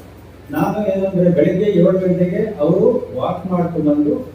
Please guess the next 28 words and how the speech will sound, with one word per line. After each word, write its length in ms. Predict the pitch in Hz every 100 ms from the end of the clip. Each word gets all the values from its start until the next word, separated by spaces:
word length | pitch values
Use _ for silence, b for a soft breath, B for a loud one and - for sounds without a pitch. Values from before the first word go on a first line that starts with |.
| - - - - -
ಆಸ್ಪತ್ರೆ 560 | 143 170 196 170 165
ಏನು 140 | 160 156
ಜನರಲ್ 360 | 139 151 196
ಆಸ್ಪತ್ರೆ 420 | 180 165 165 175
ಇದೆ, 420 | 147 139 - - - - -
ಪ್ರತಿ 360 | 165 - 214
ವಾರ್ಡ್ 480 | 208 196 170 160 175
ಅಲ್ಲಿ 260 | 170 185 226
ಪ್ರತಿ, 480 | - 165 - 214 214 214 202 190 165 156 - - -
ಆ, 300 | - 127 143
ಏನು 200 | 175 160
ಪೇಷಂಟ್ 420 | 170 185 180 170
ಇದ್ದಾರೋ 420 | 151 143 165 -
ಅವ್ರನ್ನ 280 | 147 160 156
ಹೋಗಿ 260 | 160 160 -
ಭೇಟಿ 320 | 151 - 160
ಮಾಡಿ 340 | 147 151 -
ಅವ್ರು 280 | - 143 143
ಯಾಕೆ, 600 | 139 139 - 151 143 143 - - -
ಏ-, 260 | 143 147 135
ಯಾವ್ದ್ರಿಂದ 420 | 143 156 147 151
ನಿಮ್ 220 | 170 143
ಕಾಯಿಲೆ 380 | 135 135 139 139
ಇದೆ, 520 | 123 127 135 - - - -
ಯಾಕೆ 360 | - 165 160
ಒಂದು 280 | 143 139 127
ವಾರ 100 | 127
ಆಯ್ತು, 580 | 147 - 131 127 123 -